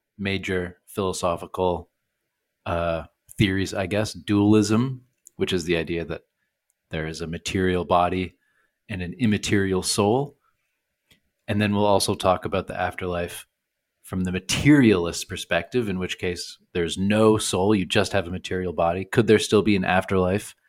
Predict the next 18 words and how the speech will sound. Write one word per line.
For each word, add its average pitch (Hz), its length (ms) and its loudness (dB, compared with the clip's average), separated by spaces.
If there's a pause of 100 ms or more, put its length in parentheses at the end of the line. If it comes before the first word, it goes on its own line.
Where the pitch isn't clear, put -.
(360)
even 110 200 4
if 101 140 0
all 101 200 2
you 95 180 2
have 92 240 4
is 87 120 -4
a 90 40 -2
material 87 520 -4
body? 82 380 -6 (1800)
And 110 180 0
then, 127 280 6
uh, 117 200 4
we'll 104 160 0
talk 104 340 0
about 98 640 2 (1300)
the - 80 -8
paranormal 107 800 2
aspects - 760 -8